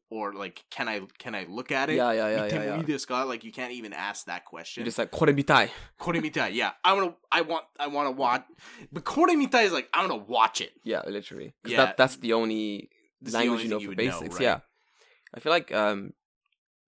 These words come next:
Speaker 2: to get from basic to conversational, or I guess basic to intermediate, you need to smash hours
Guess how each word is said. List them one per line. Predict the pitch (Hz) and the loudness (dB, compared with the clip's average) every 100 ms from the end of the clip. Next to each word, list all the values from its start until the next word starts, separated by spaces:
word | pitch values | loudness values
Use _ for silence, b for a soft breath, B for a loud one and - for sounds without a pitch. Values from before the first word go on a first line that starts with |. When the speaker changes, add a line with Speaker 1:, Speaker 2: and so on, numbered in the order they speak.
| - | -12
Speaker 2:
to | 120 | -4
get | 113 139 | 2 2
from | 165 131 | 2 -2
basic | 98 98 104 - | -2 -2 -6 -10
to | 113 98 87 85 80 - - - - - | -8 -6 -6 -8 -12 -14 -18 -20 -20 -14
conversational, | 113 98 - 101 - 107 98 | -10 -8 -6 -6 -6 -6 -4
or | 95 | -4
I | |
guess | 104 - | -6 -8
basic | - 98 - - | -6 -6 -6 -12
to | - | -12
intermediate, | 104 - 107 64 - 107 135 - b b b b b | -14 -14 -14 -12 -10 -6 -6 -8 b b b b b
you | 117 107 104 | -12 -10 -8
need | 107 117 120 | -6 -6 -8
to | 113 | -10
smash | 107 - 104 95 - - - | -12 -6 -4 -4 -6 -10 -10
hours | - 98 123 170 | -6 -4 -4 -6